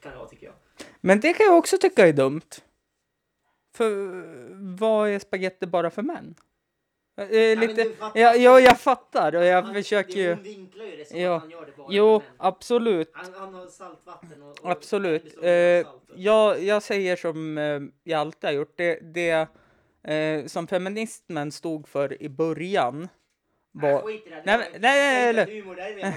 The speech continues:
Speaker 1: politik.
Speaker 2: Ja, jag vet.
Speaker 1: Jag har ju
Speaker 2: Men,
Speaker 1: en
Speaker 2: men, men, och jag vill bara dra det här lite snabbt, sen hoppar vi. Sen bara klipper vi och så fortsätter vi. Eh, det feminismen stod för i början, det var ju en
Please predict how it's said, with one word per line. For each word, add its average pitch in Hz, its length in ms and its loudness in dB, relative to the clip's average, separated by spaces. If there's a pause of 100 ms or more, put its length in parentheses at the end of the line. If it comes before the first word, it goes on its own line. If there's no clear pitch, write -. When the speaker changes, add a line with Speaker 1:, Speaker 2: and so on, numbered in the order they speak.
(140)
Speaker 1:
politik. 175 540 -20
Speaker 2:
Ja, 214 120 2
jag 226 80 6
vet. 185 180 2
Speaker 1:
Jag - 120 -20
har 214 80 -16
ju 208 40 -4
Speaker 2:
Men, 220 160 6 (220)
Speaker 1:
en 208 120 -4
Speaker 2:
men, 208 100 -10
men, 220 240 0
och - 240 -12
jag 214 200 0
vill 220 140 -6
bara 208 140 2
dra 165 240 -2
det 139 60 -4
här 143 100 -4
lite 131 160 -10
snabbt, 135 240 -12
sen 147 160 -8
hoppar 135 280 -10
vi. 120 140 -14
Sen 139 400 -4
bara 127 200 -8 (140)
klipper 139 360 -8
vi 117 80 -12
och 127 120 -12
så 127 140 -10
fortsätter - 380 -18
vi. - 500 -16
Eh, 147 340 -4
det 170 160 -6
feminismen 208 640 -6
stod 151 240 -10
för 147 160 -4
i 151 60 -6
början, 180 680 -4 (600)
det 190 80 -4
var 170 160 2
ju 143 140 -2
en 147 160 -10